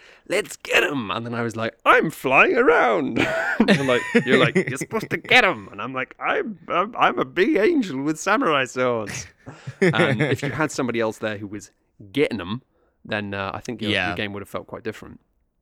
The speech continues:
Speaker 2: Yeah, I, I think that also one of the problems was that I had to be quite close to someone to put my bounty marker on them, and the person who I was often quite close to
Speaker 1: <laughs>
Speaker 2: was a bear,
Speaker 1: Was a bear.
Speaker 2: who, like,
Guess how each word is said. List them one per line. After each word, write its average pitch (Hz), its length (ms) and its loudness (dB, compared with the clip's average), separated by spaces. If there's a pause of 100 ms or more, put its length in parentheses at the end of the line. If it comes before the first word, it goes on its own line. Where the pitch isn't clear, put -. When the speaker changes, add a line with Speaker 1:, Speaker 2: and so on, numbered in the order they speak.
(800)
Speaker 2:
Yeah, 135 280 4
I, 139 240 2
I 135 40 2
think 160 280 0
that 143 80 2
also 139 400 2
one 113 120 2
of 110 60 0
the 107 80 0
problems 107 380 -2
was 95 160 -6
that 101 220 -2 (100)
I 113 40 0
had 117 160 0
to 131 60 -6
be 120 100 -4
quite - 340 -2
close 120 340 -2
to 113 100 -6
someone 95 460 -2
to - 80 -8
put - 200 -6
my 101 140 0
bounty 101 460 -2
marker 92 360 -4
on 92 140 -6
them, 90 240 -8
and 107 120 -4
the 107 60 -2
person 123 440 0
who 117 120 2
I 110 60 4
was 104 140 0
often 104 240 -4
quite - 180 0
close 110 260 0
to 98 280 -2
Speaker 1:
<laughs> - 80 -20
Speaker 2:
was 120 240 2
a 117 60 4
bear, 104 380 4
Speaker 1:
Was 127 120 2
a - 20 -4
bear. 123 380 2
Speaker 2:
who, 143 100 4
like, 139 240 2